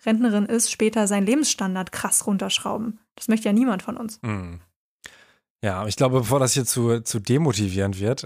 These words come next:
Speaker 2: also wir wollen ja auch eher motivieren, ne? Es
Speaker 1: Ja.
Speaker 2: können, können viele, viele beschissene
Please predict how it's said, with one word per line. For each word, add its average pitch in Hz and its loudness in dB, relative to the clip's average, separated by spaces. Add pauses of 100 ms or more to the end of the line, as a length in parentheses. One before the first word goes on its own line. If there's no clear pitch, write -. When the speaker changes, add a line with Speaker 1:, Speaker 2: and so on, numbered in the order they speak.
Speaker 2:
also 107 0
wir 104 0
wollen 117 2
ja 117 2
auch 107 0
eher 113 0
motivieren, 104 0
ne? 131 2
Es 110 2
Speaker 1:
Ja. 220 4
Speaker 2:
können, 131 -2
können 139 0
viele, 120 2
viele - -8
beschissene 117 0